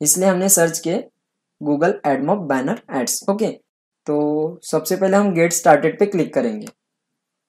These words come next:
तो जैसे हम गेट स्टार्टेड पे क्लिक करेंगे तो आप देख सकते हो यहाँ पे, तो आपको नीचे स्क्रॉल करना है। ये जो आपको डिपेंडेंसी दिखाई दे रही है, इसको आपको कंट्रोल सी से कॉपी कर देना है।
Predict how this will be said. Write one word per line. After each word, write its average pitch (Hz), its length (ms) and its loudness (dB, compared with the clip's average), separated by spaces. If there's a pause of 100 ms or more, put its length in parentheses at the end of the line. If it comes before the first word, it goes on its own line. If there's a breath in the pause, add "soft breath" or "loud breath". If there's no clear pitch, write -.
(920)
तो 143 120 -4
जैसे 135 300 0
हम 196 140 0
गेट 170 180 0
स्टार्टेड 170 400 2
पे 190 80 0
क्लिक 180 280 -2
करेंगे 160 320 0
तो 160 140 0
आप 135 160 2
देख 139 160 0
सकते 160 300 -2
हो 180 60 2
यहाँ 165 240 4
पे, 202 80 -2 (1040)
तो 175 60 4
आपको 170 220 2
नीचे 180 260 -2
स्क्रॉल 180 340 0
करना 175 220 0
है। 247 100 -4 (160)
ये 196 120 4
जो 220 120 6
आपको 214 200 4
डिपेंडेंसी 185 680 2
दिखाई 160 260 2
दे 156 100 2
रही 175 80 0
है, 180 40 2
इसको 170 200 0
आपको 175 200 0
कंट्रोल 160 340 0
सी 170 120 -4
से 202 140 0
कॉपी 139 320 4
कर 123 160 -4
देना 113 220 -6
है। 110 80 -16